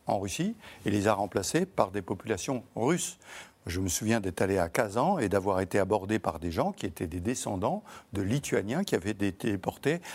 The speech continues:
à la fin de la, euh, de la Seconde Guerre mondiale. Donc, si vous voulez, cette, dans ces populations, c'est évidemment assez hétérogène. Et ceux qui avaient été, euh, les Russes qui avaient été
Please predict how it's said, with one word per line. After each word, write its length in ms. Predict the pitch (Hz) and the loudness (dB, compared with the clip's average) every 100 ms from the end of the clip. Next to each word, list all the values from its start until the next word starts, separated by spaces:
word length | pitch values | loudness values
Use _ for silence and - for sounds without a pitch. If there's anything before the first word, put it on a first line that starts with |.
| - | -6
à 60 | 101 | 0
la 140 | 95 | 0
fin 260 | - 151 156 | 2 0 0
de 140 | 110 | 0
la, 380 | 104 101 101 95 - - - _ | 2 4 2 -2 -8 -18 -20 _
euh, 420 | 104 101 101 98 95 | -2 2 2 0 0
de 140 | 101 | 2
la 480 | 98 98 95 92 90 | 4 4 4 2 0
Seconde 340 | 87 131 113 120 | 0 0 2 2
Guerre 160 | 127 | 2
mondiale. 380 | 117 139 185 131 - - - - | 2 2 2 0 -8 -14 -6 2
Donc, 220 | 123 131 | 2 2
si 120 | 160 | 0
vous 120 | 139 | 2
voulez, 340 | 147 151 143 - - - | 4 4 2 -2 -18 -8
cette, 320 | - 123 - 123 107 107 | -2 -2 0 0 0 4
dans 220 | 156 185 | 6 6
ces 180 | - 127 | 2 2
populations, 840 | 135 113 135 117 110 - 190 247 - - - - - | 2 2 6 6 4 4 4 2 -6 -20 -20 -20 -2
c'est 200 | - 127 | 4 4
évidemment 560 | 110 113 131 143 135 - | 4 4 4 4 0 2
assez 500 | 127 - 147 123 98 | 2 2 2 2 2
hétérogène. 800 | 104 123 104 101 180 240 131 80 - - - - | 4 4 4 6 6 4 0 -4 -10 -16 -18 0
Et 260 | 127 131 110 | 4 6 4
ceux 340 | - - 165 | 2 4 4
qui 300 | 147 - 123 | 2 -2 2
avaient 220 | 113 117 120 | 4 4 2
été, 440 | - 139 120 95 - - - - - - 262 | 4 4 4 2 -10 -20 -20 -20 -12 -8 0
euh, 340 | 107 98 98 117 - | 2 4 2 0 -4
les 200 | 165 110 | 2 4
Russes 300 | 117 175 175 | 6 4 2
qui 120 | - 117 | 0 2
avaient 200 | 104 117 | 4 4
été 280 | 110 117 | 4 2